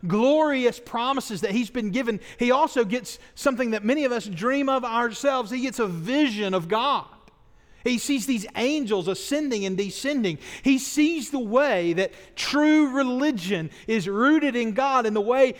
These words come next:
that this promise to him is going to help all people everywhere enter through the gate to heaven, come to know God. And yet, how does he respond?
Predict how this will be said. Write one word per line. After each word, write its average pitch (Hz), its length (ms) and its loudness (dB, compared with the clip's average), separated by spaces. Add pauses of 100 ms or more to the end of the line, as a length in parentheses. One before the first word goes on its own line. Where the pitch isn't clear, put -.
(120)
that 226 180 2
this 262 240 -2
promise 277 600 -2
to 277 140 -2
him 233 520 2 (180)
is 214 140 -2
going 262 120 2
to 240 60 2
help 240 240 0
all 277 260 4
people 277 460 0
everywhere 233 800 2 (220)
enter 277 420 0
through 233 480 0
the 170 80 -8
gate 180 580 -2 (920)
to 156 80 -6
heaven, 139 480 -6 (640)
come 190 400 -2
to 160 80 -6
know 160 160 0
God. 165 380 -2 (2000)
And 214 140 -6
yet, 262 100 -6
how 254 180 -6
does 294 160 -8
he 247 80 -4
respond? 196 680 -8